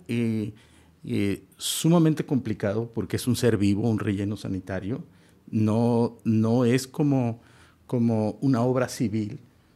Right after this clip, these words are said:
que se puede detener y no pasa nada. La basura, hoy tengo algo de cierto,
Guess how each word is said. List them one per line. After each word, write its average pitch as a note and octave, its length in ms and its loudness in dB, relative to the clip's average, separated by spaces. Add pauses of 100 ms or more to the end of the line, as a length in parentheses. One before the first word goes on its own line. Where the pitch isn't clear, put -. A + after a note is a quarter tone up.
(420)
que G#2 540 0 (200)
se - 140 -2
puede C3 240 0
detener B2+ 520 2
y C3+ 80 4
no G#2+ 160 0
pasa - 240 -4
nada. A#2 420 0 (320)
La C3+ 140 0
basura, E3 640 4 (460)
hoy E3+ 280 4
tengo C3 360 4
algo B2 200 4
de A2+ 140 2
cierto, A2 600 -4